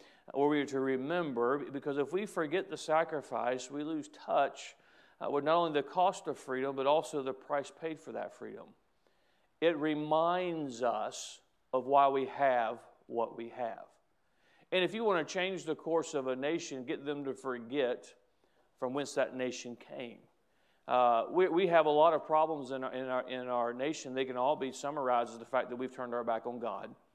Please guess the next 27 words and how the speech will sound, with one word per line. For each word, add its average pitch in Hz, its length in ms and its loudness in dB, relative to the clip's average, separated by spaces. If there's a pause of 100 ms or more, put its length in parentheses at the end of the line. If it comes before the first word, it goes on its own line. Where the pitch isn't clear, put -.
(560)
Uh, 117 140 -2
they 139 100 2
can 147 140 -4
be 147 80 0
summarized 123 600 -2
by 113 160 0
that. 113 300 -2
But 139 180 -8
part 233 240 4
of 160 140 2
that 120 340 0
is 135 140 -8
forgetting, 131 760 -4 (460)
uh, 117 60 -2
the 127 160 2
hand 165 380 -2
of 151 160 -2
God 127 260 6
in 131 80 -4
the 127 80 -2
founding 131 400 -4
of 113 80 -4
our 117 120 -2
nation. 117 380 -10 (840)
Forgetting 156 480 2
the 143 80 2
blessings 139 800 2